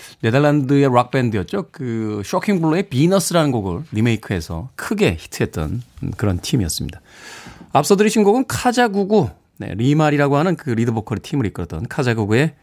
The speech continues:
Too Shy까지 두 곡의 음악 이어서 보내드렸습니다. 자, 구구일구님께서요. "김태훈이란 분이 동명이인인 줄 알았습니다. 라디오 목소리가 훨씬 좋으신데요.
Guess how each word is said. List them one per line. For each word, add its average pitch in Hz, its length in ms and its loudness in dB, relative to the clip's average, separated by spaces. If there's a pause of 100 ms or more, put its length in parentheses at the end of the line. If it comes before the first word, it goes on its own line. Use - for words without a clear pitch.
(300)
Too - 200 0
Shy까지 - 1200 -2
두 - 180 -2
곡의 120 220 4
음악 82 200 2 (460)
이어서 107 520 0 (400)
보내드렸습니다. 85 600 -2 (840)
자, - 120 -2
구구일구님께서요. 180 1040 4 (100)
"김태훈이란 185 920 0
분이 175 260 2
동명이인인 160 880 4
줄 147 160 2
알았습니다. 98 640 -2 (760)
라디오 113 300 2
목소리가 180 360 0
훨씬 196 280 -2
좋으신데요. 151 640 2